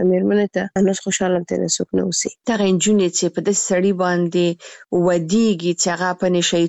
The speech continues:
Speaker 2: توکو باندې روږدي وي، دوی به څه وکړه د ځان د ژغورنې لپاره؟
Speaker 1: دنیا د شرم دپاره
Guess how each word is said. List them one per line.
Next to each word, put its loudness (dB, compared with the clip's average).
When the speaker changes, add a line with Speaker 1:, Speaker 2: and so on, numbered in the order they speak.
Speaker 2:
توکو 0
باندې 0
روږدي 0
وي، 0
دوی 4
به -2
څه -2
وکړه -2
د 2
ځان 2
د -2
ژغورنې 2
لپاره؟ -4
Speaker 1:
دنیا 4
د -2
شرم -2
دپاره -2